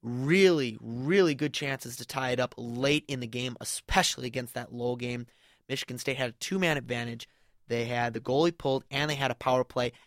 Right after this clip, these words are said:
Had about four or five golden opportunities. They just couldn't bury it. Whichever team can take advantage and put that dagger in the heart at the right moment is gonna come out ahead in this series.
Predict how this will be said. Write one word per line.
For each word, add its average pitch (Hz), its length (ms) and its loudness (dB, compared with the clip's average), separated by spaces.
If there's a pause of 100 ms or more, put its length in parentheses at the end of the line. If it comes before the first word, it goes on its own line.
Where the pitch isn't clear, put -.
(120)
Had 262 220 0
about 131 340 2
four 180 260 6
or 127 40 2
five 139 520 2
golden 156 380 2
opportunities. 131 460 -6
They 123 100 -6
just 120 160 -10
couldn't 120 260 -8
bury 117 340 -4
it. 107 100 -8 (1200)
Whichever 165 340 2
team 165 280 -2
can 160 320 0
take 165 180 -4
advantage 131 460 -2
and 120 260 -6 (760)
put 180 220 0
that 151 240 2
dagger 143 340 4
in 151 220 -4
the 131 60 -2
heart 135 320 0
at 139 200 0
the 127 80 -2
right 127 240 0
moment 123 300 -6
is 117 100 -10
gonna 117 160 -6
come 117 280 -8
out 117 240 -6 (520)
ahead 131 280 0
in 110 140 -4
this 117 120 -4
series. 113 420 -6